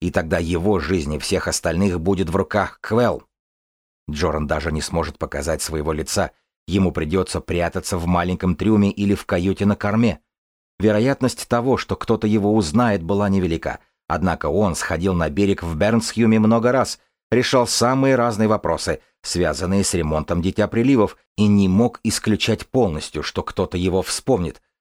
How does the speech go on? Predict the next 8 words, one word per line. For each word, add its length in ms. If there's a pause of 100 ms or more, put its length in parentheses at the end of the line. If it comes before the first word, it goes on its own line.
(200)
Получалось, 680
будет 360
лучше, 380 (240)
если 240
его 260
никто 320
не 140
увидит. 480